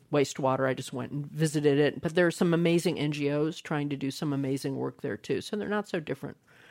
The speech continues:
from us, as people both in and out of government, parties in and out, have different views of things.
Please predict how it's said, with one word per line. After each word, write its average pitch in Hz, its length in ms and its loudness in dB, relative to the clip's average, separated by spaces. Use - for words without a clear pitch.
from 156 240 0
us, 131 240 0
as 139 120 2
people 143 580 0
both 143 220 -4
in 143 140 0
and 139 80 0
out 135 160 0
of 131 100 -2
government, 135 400 -2
parties 135 380 -4
in 143 80 -2
and 131 120 -2
out, 127 200 -4
have 139 180 -4
different 139 300 -6
views 151 340 -6
of - 120 -8
things. 120 360 -4